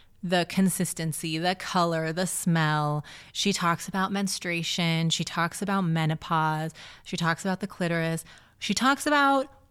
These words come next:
what not to do if you have a U T I and how to know if you do have a U T I. And these are things that we kind of just,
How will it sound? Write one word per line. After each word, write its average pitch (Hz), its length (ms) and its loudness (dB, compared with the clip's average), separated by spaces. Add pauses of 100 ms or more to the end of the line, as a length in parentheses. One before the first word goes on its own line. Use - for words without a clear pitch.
(160)
what 196 400 2
not 180 560 2
to 175 160 0
do 156 500 -2
if 160 140 -6
you 160 80 -2
have 156 180 2
a 160 60 0
U 156 160 -4
T 156 240 -4
I - 300 -8 (1000)
and 185 120 6
how 170 220 6
to 196 80 4
know 202 180 6
if 214 160 0
you 220 80 2
do 262 160 4
have 170 200 4
a 156 60 -4
U 156 140 -10
T - 180 -10
I. - 220 -10 (920)
And 175 680 4 (1160)
these 220 300 4
are 320 120 4
things 180 380 2
that 170 320 0
we 180 120 0
kind 180 340 -2
of 180 100 -2
just, - 600 -4